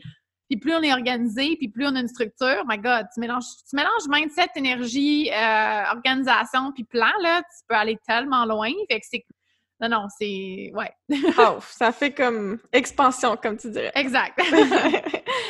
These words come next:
Speaker 2: Euh, c'est quoi tes mind-, tes pratiques pour avoir un mindset fort au quotidien présentement ?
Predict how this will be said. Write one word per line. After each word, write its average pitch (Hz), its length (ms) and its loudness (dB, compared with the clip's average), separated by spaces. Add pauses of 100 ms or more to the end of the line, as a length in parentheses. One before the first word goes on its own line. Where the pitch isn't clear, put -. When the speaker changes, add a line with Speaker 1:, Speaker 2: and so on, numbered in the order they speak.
(280)
Speaker 2:
Euh, 294 320 6
c'est 311 200 2
quoi 381 160 4
tes 370 160 6
mind-, 240 420 2
tes 285 160 4
pratiques 262 420 0
pour - 120 -8
avoir 247 240 4
un 233 60 2
mindset 220 340 0
fort 254 280 2
au 220 80 0
quotidien 208 440 -2
présentement ? 202 480 -6